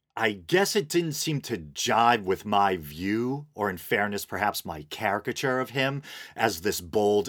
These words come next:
atheistic philosopher, which in some ways he, he certainly was.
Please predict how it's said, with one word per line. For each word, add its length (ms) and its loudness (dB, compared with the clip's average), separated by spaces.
atheistic 640 -2
philosopher, 840 -2
which 360 2
in 80 -2
some 320 0
ways 320 -4
he, 160 -8
he 180 -10
certainly 460 -6
was. 400 -2